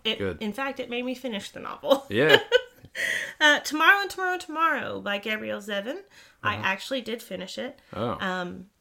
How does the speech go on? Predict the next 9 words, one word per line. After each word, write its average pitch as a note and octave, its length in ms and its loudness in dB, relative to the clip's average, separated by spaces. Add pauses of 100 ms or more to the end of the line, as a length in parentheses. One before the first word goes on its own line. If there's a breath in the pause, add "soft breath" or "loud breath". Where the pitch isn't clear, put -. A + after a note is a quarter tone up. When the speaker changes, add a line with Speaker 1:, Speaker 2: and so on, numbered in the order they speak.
(360)
Speaker 1:
it G#3+ 200 0
was G#3 580 0 (300 soft breath)
Speaker 2:
You're, E2+ 100 -12
like, E2 200 -8
the D#2+ 80 -14
first E2 320 -8
person. F2+ 340 -10
Speaker 1:
<laughs> - 20 -14
Whatever. - 680 -8